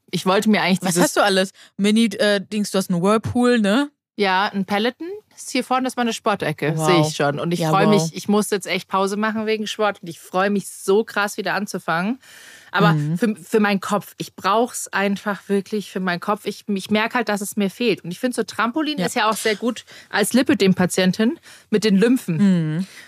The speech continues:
Speaker 1: Da werden ja so
Speaker 2: Mhm.
Speaker 1: die Lymphe aktiviert, dass, äh, das alles so ein
Speaker 2: Ah.
Speaker 1: bisschen abläuft. Oh,
Speaker 2: Sehr
Speaker 1: sorry,
Speaker 2: gut.
Speaker 1: jetzt sehe ich grad, ich hab so eine Kummel-, es, ich hab echt eine wunderschöne Jacke an, aber eine Leggings.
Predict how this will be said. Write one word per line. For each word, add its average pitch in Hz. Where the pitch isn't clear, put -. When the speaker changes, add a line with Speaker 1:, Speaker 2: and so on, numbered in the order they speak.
Speaker 1:
Da 196
werden 202
ja 427
so 202
Speaker 2:
Mhm. -
Speaker 1:
die 196
Lymphe 208
aktiviert, 185
dass, 202
äh, 175
das 175
alles 208
so 254
ein 185
Speaker 2:
Ah. 170
Speaker 1:
bisschen 185
abläuft. 170
Oh, -
Speaker 2:
Sehr -
Speaker 1:
sorry, 170
Speaker 2:
gut. 165
Speaker 1:
jetzt -
sehe 208
ich 196
grad, -
ich -
hab 196
so -
eine 185
Kummel-, -
es, 165
ich 165
hab 208
echt -
eine 202
wunderschöne 220
Jacke 208
an, 190
aber 175
eine 180
Leggings. 202